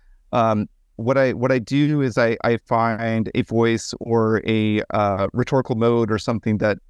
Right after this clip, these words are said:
is of itself humorous, and then I give it momentum and I just keep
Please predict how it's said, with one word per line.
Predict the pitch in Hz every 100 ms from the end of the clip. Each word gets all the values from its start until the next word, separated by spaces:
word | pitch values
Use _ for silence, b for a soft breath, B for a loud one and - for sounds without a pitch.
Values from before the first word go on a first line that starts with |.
| -
is | 120
of | 127
itself | 110 - - 110
humorous, | - 117 135 165 - -
and | 120
then | 117
I | 113 110 98 -
give | 135
it | 117
momentum | 110 104 107 110 113 101
and | 98
I |
just | 98 104
keep | - 113